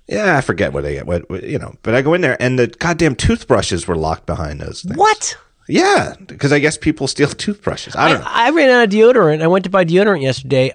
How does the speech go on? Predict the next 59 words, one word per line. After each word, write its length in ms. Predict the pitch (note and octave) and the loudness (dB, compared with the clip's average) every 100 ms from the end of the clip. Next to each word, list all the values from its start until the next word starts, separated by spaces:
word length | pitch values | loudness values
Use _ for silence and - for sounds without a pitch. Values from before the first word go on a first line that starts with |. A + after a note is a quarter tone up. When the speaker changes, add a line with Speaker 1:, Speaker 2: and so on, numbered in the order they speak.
| - | 2
Speaker 2:
All 240 | F#3 A3+ | 4 4
the 160 | A3+ G#3 | 4 -2
deodorant 600 | F3 F#3+ G3+ A3+ C#3+ C3 | 0 4 6 6 2 2
was 160 | C3 D3 | 0 0
under 240 | D#3 D#3 | 2 2
lock 260 | C3 B2+ B2 | 2 0 -2
and 140 | A2 | -6
key. 400 | - A#2+ F2+ - _ _ _ _ _ _ _ _ | -2 -2 -4 -12 _ _ _ _ _ _ _ _
So 140 | - G3 | 2 4
I 60 | |
gotta 160 | F#3+ G3+ | 4 2
call 160 | B3 | 2
some 160 | A3+ G#3+ | 2 0
kid 340 | - C4+ G3 D3 | 0 2 2 2
to 60 | |
come 180 | F3+ F3 | 0 4
over 220 | E3 D3+ | 4 4
and 140 | D3+ E3+ | 2 4
unlock 380 | F3 F#3+ F3 E3+ | 2 4 2 2
a 20 | |
little 280 | E3 D#3 C#3+ | 0 0 -4
deodorant 800 | B2 C#3+ D#3 G#2+ D#3 F#3 D#3 A2+ | -10 -10 -12 -2 2 4 2 0
jail 540 | G#2 B2 G#2+ G2 A2 _ _ _ _ | 0 0 0 -2 -6 _ _ _ _
to 100 | D#3 | -2
open 240 | D3 - D#3 | 0 2 2
it 20 | |
Speaker 1:
Hey. 60 | |
Speaker 2:
up 80 | - | 2
for 120 | - | 2
me 100 | A#2 B2 | 2 4
and 40 | |
then 120 | B2 | 2
walk 280 | A2+ B2+ - | 2 0 2
me 100 | C#3 | -2
to 80 | A#2 | -2
the 60 | |
counter 240 | - C3+ A#2 | -2 -2 0
like 120 | G2 | -2
an 80 | G2+ | -2
animal. 400 | A2+ G#2+ F2 - _ - | -2 -4 -6 -12 _ -4
Speaker 1:
Right, 200 | G2 E2+ | -2 -2
and 100 | G#2 | -2
they 60 | |
wonder 240 | A#2 A#2+ A2+ | 0 2 2
why 140 | G#2 | 2
we're 120 | F#2+ | 0
buying 260 | F2 F2+ E2+ | 0 -2 -2
all 120 | D#2 | -4
our 100 | C#2+ | 0
stuff 220 | - - | 0 0
from 140 | - C#3+ | -6 -8
Amazon. 340 | D3 C#3 A#2+ | -4 -2 -2
Speaker 2:
Ah. 300 | F2+ - - - | -6 -12 -8 0
Speaker 1:
Well, 160 | B2+ D3+ | 2 4
anyway, 560 | F3 G3 B2 D#2 C#2+ | 2 2 2 -2 -4
Harry's 460 | B2 C#3+ E3+ E3 C3+ | -4 0 2 2 0
has 260 | G#2 F2+ | -2 -2
this 180 | G2 F2+ | -2 -4
fixed. 540 | - F2+ - - - | -4 -6 -6 -10 -12